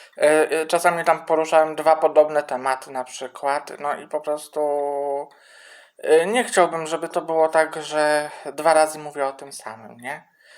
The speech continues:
Na przykład, e, było na przykład o poprawności politycznej, czy tam,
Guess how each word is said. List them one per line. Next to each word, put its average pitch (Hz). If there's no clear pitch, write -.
Na 147
przykład, 160
e, 151
było 151
na 147
przykład 147
o -
poprawności 147
politycznej, 135
czy -
tam, 123